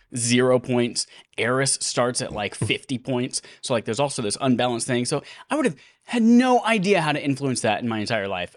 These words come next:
Um, I had to follow, I had to start the game again and play for another, like, three hours in order to get that trophy.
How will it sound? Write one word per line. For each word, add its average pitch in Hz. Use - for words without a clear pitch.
Um, 98
I 120
had 104
to 104
follow, 104
I 92
had 120
to 107
start 151
the 135
game 123
again 117
and 110
play 113
for 113
another, 110
like, 101
three 110
hours 101
in 110
order 104
to 98
get 98
that 95
trophy. 95